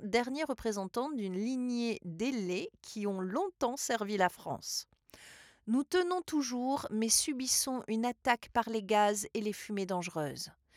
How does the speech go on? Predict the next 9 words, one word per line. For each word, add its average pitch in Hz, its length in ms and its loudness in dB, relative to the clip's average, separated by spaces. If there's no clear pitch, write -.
Mille 247 240 2
neuf 254 160 2
cent 240 220 -2
seize, 156 480 0
bataille 220 420 2
de 208 100 0
Verdun. 185 500 0
Gravement 233 480 4
intoxiqué, 240 720 0